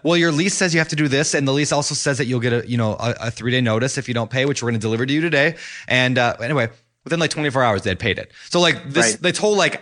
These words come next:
Speaker 1: "I cannot pay until the twenty-fifth," it's all about priorities, right? Every tenant,
Speaker 2: Right.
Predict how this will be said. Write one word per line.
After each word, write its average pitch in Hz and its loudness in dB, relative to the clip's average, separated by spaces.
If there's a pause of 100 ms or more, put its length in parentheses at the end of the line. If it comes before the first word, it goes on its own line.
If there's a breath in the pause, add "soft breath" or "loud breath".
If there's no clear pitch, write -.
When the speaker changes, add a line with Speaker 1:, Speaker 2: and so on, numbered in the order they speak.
(120)
Speaker 1:
"I 170 4
cannot 190 0
pay 131 2 (180 loud breath)
until 139 0
the 147 0
twenty-fifth," 135 -2 (540 loud breath)
it's 180 -2
all 247 2
about 147 0
priorities, 113 0
right? 110 -2
Every 220 2
tenant, 123 2
Speaker 2:
Right. - -14